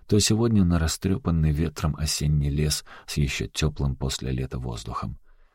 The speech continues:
Подбежала другая девушка с черными крыльями, перья лепились к основе из картона.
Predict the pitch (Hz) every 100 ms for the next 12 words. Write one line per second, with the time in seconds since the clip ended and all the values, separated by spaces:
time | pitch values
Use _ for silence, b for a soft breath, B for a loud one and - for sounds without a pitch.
0 | - 95 90 104 127 117 90 87 82 80
1 | 76 76 85 90 - 73 - 82 76 76
2 | 69 - 80 87 92 87 85 B B -
3 | 98 87 85 78 78 80 78 - 76 71
4 | 80 78 71 - 76 - 73 - 65 55
5 | 55